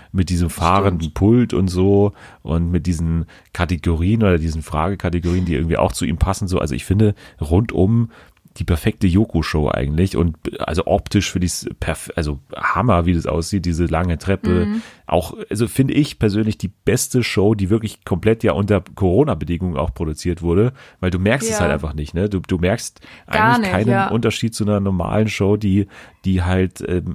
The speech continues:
Speaker 1: so notmäßig ohne Publikum auskommen muss, weil
Speaker 2: Ja, vor, man merkt vor allem,
Speaker 1: Ja.
Speaker 2: dass die halt die Show entwickelt haben, während Corona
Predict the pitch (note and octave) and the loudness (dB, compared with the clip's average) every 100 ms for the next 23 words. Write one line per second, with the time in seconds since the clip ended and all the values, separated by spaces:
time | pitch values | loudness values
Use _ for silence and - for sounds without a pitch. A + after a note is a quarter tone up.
0 | - F2+ F2+ E2+ G#2+ A#2+ F#2 F#2 - F#2+ | -4 0 0 4 2 2 0 0 -2 -4
1 | - G2+ F#2 B2 B2 F2+ C2+ D2+ - D#2+ | 0 0 2 0 0 0 -2 -6 -4 -4
2 | D#2 G2+ - - - - - E2 F2 F2 | -2 -2 -4 -18 -20 -20 -8 -2 0 2
3 | F2 G3+ G3+ - G3 F#3+ G3+ G3+ G3+ C4 | 0 0 -4 -6 -8 -8 -2 0 2 0
4 | C#4 - - G#3 G3+ G3 G3+ G3 F#3+ F#3+ | -2 -2 0 2 0 -2 -4 -2 0 -2
5 | - - F#3+ - G#3+ - F#3 A#3+ A#3+ G3 | -6 -8 -4 -2 -2 0 -2 -2 0 0
6 | F#3+ F#3+ F3+ G3 G#3 F#3+ F#3+ F#3 F#3+ F3+ | 2 2 2 0 0 -2 -4 -2 0 0
7 | F3 | -4